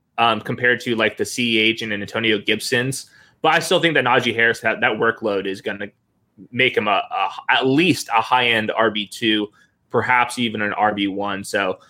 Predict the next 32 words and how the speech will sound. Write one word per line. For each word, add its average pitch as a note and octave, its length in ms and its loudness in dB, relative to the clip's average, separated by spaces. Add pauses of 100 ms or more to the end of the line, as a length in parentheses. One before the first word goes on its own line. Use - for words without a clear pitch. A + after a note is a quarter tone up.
(220)
I A2+ 80 2
think E3 180 2
that D3 60 2
the B2+ 120 4
drop-off B2 720 2
happens A#2+ 480 2
after A2 400 2
Aaron A2 300 0
Jones G#2+ 280 0
and G2+ 100 -2
Najee G2 320 -2
Harris. A2+ 400 2 (100)
Then A2+ 280 0
you A2+ 120 -2
get A2+ 140 4
a G2+ 80 4 (100)
big D3 240 2
tier C3 260 2
drop A#2 360 2
to, A#2+ 80 0
like, G#2+ 140 2
the G#2 80 -4
J A2+ 200 4
K A2 200 -2
Dobbins, G#2+ 640 -2 (340)
DeAndre A2 420 2
Swift - 380 -2
tier. F#2+ 240 0
So - 160 -2
I A2 80 2
think C3 140 0
that A2+ 240 2